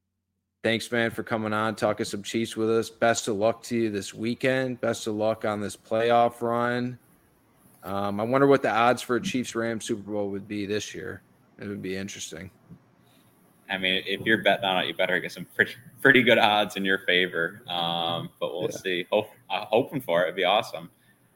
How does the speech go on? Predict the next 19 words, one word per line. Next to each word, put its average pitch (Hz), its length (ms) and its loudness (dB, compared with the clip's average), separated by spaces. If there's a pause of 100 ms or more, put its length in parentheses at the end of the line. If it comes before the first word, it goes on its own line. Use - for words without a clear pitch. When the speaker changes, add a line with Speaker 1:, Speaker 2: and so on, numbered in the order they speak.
(300)
Speaker 2:
Um, 80 460 -8 (240)
but 104 100 2
yeah, 113 140 8
no, 113 160 2
appreciate, 120 540 -2 (120)
appreciate 110 380 -2
you 107 80 -6
guys. 113 260 4
Good 104 140 -2
to 104 80 -4
catch 107 240 0
up 104 180 -4
with 117 120 -8
y'all, 113 420 -4
and, 90 180 -10
uh, 85 320 -6 (360)
hopefully 101 440 -4
we'll, 87 260 -2
uh, 87 300 -4